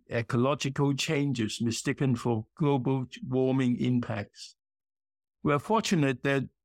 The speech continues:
from year two thousand onwards, we have started to have oceanic floats measuring temperature and salinity profiles in the oceans.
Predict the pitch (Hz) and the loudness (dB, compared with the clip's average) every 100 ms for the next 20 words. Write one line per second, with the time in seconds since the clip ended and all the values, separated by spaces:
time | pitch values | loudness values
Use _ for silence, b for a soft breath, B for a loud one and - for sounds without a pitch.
0 | _ - 151 220 151 170 180 185 - 180 | _ -4 2 4 4 2 2 2 0 0
1 | 185 180 185 - 120 135 156 175 165 165 | 2 4 2 2 0 0 0 0 0 -2
2 | - - - 135 - 123 139 - - 170 | -6 -10 -2 -2 -2 -2 -4 -4 -2 0
3 | 160 170 - - 131 127 117 120 _ - | 0 -2 -4 -2 2 2 0 -4 _ -4
4 | 170 165 143 - 156 160 185 180 - - | 2 2 2 2 2 2 0 -2 -6 0
5 | 170 131 143 - - 160 160 170 - 160 | 2 2 -4 -10 -8 -2 0 0 0 0
6 | 160 160 - 165 151 156 160 143 131 - | 0 -2 -2 -2 -2 -2 0 2 0 0
7 | 127 139 165 151 160 - 160 151 - 110 | 0 2 0 0 -2 -2 0 -2 0 0
8 | 107 104 120 120 120 131 131 - - - | 0 -2 0 0 2 2 0 0 -4 -4
9 | - | -12